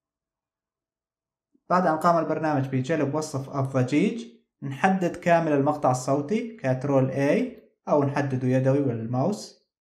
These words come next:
بعدها نرجع ندخل على تأثير، نختار تقليل الضجيج ونختار حسنا،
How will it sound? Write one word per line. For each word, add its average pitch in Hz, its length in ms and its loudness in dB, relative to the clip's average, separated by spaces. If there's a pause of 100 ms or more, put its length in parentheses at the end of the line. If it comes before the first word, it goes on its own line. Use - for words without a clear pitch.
(1300)
بعدها 170 340 4
نرجع 143 360 0
ندخل - 320 -6
على 131 180 2
تأثير، - 840 -4 (1800)
نختار 139 340 0
تقليل 135 420 0
الضجيج 131 680 0 (2000)
ونختار 151 880 0
حسنا، 98 580 -8